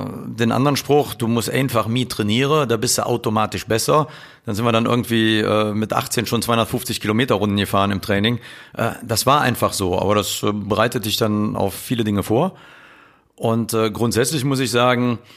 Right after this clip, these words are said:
dass die Zeit damals, da habe ich vielleicht mehr gemacht in der Beziehung als ein paar andere,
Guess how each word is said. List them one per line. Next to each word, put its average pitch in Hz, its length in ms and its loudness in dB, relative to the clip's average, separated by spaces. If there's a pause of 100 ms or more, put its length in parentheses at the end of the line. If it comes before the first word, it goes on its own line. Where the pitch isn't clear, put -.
(280)
dass 104 200 -2
die 104 140 -4
Zeit 107 400 0
damals, 143 460 2
da 104 120 2
habe 131 160 2
ich - 220 -4 (180)
vielleicht 123 400 0
mehr 135 200 2
gemacht 143 360 0
in 120 140 -2
der 127 100 0
Beziehung 123 380 -2
als 104 160 -2
ein 104 80 -6
paar 104 140 0
andere, 165 380 0